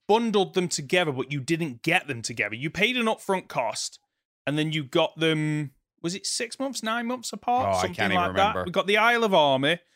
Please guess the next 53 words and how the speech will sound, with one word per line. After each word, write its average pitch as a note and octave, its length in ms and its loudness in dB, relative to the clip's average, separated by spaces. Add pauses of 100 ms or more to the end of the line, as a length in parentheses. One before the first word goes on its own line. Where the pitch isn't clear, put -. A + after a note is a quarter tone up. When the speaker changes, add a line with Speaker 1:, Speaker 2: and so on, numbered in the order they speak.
(200)
Speaker 1:
and D3 140 0
then D3+ 100 4
the D3 80 -2
Crown C3+ 540 -2 (180)
Tundra. C3+ 400 -2 (540)
And D#3 100 4
I D#3+ 40 4
remember G3+ 440 2
at A#3 80 0
the A3 80 -6
time, C3 320 0
the C3+ 140 2
Isle D3 240 4
of C3+ 100 0
Armor, A#2+ 520 0 (380)
the C#3+ 240 -2
rev-, D3 280 -2 (480)
the D3+ 60 0
Crown B3+ 320 2
Tundra E3+ 360 2
was C#3+ 220 2
the D3 100 0
one C3+ 280 2
that - 80 -6
was B2+ 140 -2
the B2+ 100 -2
better D3 440 -2
received A#2+ 680 -4
of A#2+ 180 -2 (100)
the A#2 80 -8
two. B2+ 380 -2 (260)
Speaker 2:
Yes. - 400 -2 (500)
Speaker 1:
That's F3 260 2
not F3+ 120 2
to - 60 -2
say E3 180 4
the D#3 120 4
Isle C#3+ 220 6
of C3+ 100 0
Armor, C3+ 180 4
there E3 100 4
was D#3 220 4
a D#3 60 4
lot D#3+ 320 2
to - 80 -6
do C#3 120 0
in B2+ 60 -2
the B2 80 0
Isle A#2 200 0
of A2+ 100 -4
Armor. A2+ 280 -2
I A#2 140 -4
did A#2 300 -4